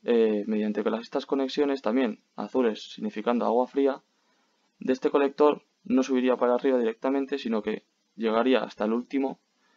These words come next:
y ya una vez que llegase hasta este punto y ya no se pudiese llenar más, los cuatro subirían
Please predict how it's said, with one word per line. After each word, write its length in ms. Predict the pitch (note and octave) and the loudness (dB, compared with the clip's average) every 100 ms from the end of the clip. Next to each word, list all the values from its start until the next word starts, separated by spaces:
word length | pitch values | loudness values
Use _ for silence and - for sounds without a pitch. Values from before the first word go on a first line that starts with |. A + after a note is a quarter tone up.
| _ _ _ | _ _ _
y 160 | A#2+ | 0
ya 180 | B2+ C#3 | 6 6
una 180 | A2 A2 | 4 2
vez 340 | B2 C3+ - _ _ _ _ _ - | 4 2 0 _ _ _ _ _ -8
que 100 | A2 | -2
llegase 520 | A#2+ C3+ - C3 - _ | -2 -2 -8 -8 -10 _
hasta 720 | - - - B2 B2 B2 A#2+ | -6 -4 0 2 4 2 0
este 180 | A#2+ - | -2 -4
punto 280 | B2 C#3 C3 | -2 -2 2
y 40 | |
ya 60 | B2 | 2
no 60 | B2 | 0
se 100 | C3 | 0
pudiese 380 | C3 B2+ B2+ | 0 0 0
llenar 260 | B2 B2+ B2 | -4 -4 -2
más, 300 | C#3 D3+ - _ _ _ _ _ _ - - _ _ | -4 -4 -10 _ _ _ _ _ _ -20 -20 _ _
los 240 | G#2+ G#2+ - | -4 -4 -4
cuatro 560 | - C3+ C3+ C#3 D#3 | 4 4 6 2 0
subirían 680 | - - A2 G#2+ A#2+ B2+ - | -4 -4 -2 0 0 0 -4